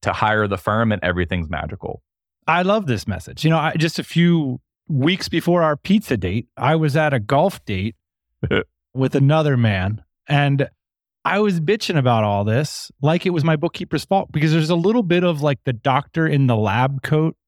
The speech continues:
Speaker 2: kind of vibe with finance professionals. Like, my bookkeeper inhabits this world, my accountant inhabits this world that I don't know about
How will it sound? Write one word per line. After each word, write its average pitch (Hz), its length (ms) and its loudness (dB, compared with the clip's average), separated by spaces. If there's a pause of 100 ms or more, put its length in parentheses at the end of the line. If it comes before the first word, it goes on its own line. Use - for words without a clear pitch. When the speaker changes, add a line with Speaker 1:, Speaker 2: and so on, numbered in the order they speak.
Speaker 2:
kind 151 260 0
of 139 140 0
vibe 127 500 0
with 131 380 -2
finance 113 460 -2
professionals. 101 680 -2
Like, 98 120 -4 (600)
my 135 220 2
bookkeeper 143 720 -4
inhabits 131 640 -2
this 196 260 -4
world, 151 400 2
my 120 160 2
accountant 165 460 -2
inhabits 127 500 -2
this 180 160 -6
world 156 220 -2
that 117 100 -6
I 107 120 -2
don't 139 360 0
know 208 200 2
about 107 360 0